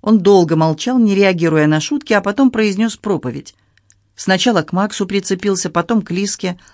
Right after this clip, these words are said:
Дошло до мордобоя. «Нехорошо»,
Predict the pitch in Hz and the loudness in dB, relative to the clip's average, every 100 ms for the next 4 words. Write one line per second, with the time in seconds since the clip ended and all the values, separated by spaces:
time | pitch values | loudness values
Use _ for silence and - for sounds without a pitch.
0 | _ _ 160 175 165 165 151 151 190 214 | _ _ -2 0 0 -2 -2 0 0 0
1 | 208 220 156 156 156 151 _ _ _ _ | 0 -2 0 2 2 -2 _ _ _ _
2 | _ _ 202 208 233 233 - 208 170 151 | _ _ -4 -4 -2 -2 0 2 2 2